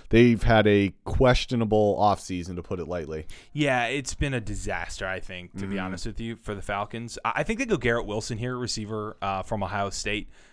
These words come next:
Speaker 2: Um, obviously, Calvin Ridley, his future was, was up in the air anyway,
Speaker 1: Mm.
Speaker 2: and he's a guy that is now suspended for the year. So, you know, he was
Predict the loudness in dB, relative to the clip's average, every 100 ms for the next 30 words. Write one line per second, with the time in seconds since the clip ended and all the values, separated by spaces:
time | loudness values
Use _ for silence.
0 | -8 -6 -4 -4 -2 -2 -2 -4 -2 0
1 | -2 -4 -4 -2 0 -2 -4 -4 -6 -2
2 | -2 -2 -4 -4 -6 -6 -4 -4 -4 -4
3 | -6 -8 -8 -8 -6 -4 -4 -6 -12 -20
4 | -18 -6 -2 -2 -2 -6 -8 -8 -8 -6
5 | -6 -4 -4 -6 -6 -8 -8 -6 -8 -10
6 | -18 -20 -20 -8 -6 -4 -2 -2 -4 -4
7 | -2 -2 -2 -2 -4 -12 -8 -8 -8 -8
8 | -8 -6 -4 -4 -6 -8 -16 -8 -6 -6
9 | -8 -8 -6 -6 -8 -8